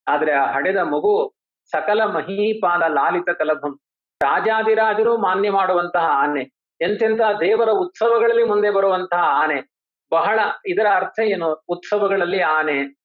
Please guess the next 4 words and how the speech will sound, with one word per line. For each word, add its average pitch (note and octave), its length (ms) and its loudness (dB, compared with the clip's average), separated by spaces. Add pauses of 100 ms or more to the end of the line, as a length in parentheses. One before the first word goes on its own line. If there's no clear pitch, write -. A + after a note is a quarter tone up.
(240)
ಈಗ F3 140 -2
ನವರಾತ್ರಿಯ F#3 760 0
ಪ್ರಸಂಗದಲ್ಲಿ E3 960 -2 (280)
ಇಲ್ಲಿ, F3 400 0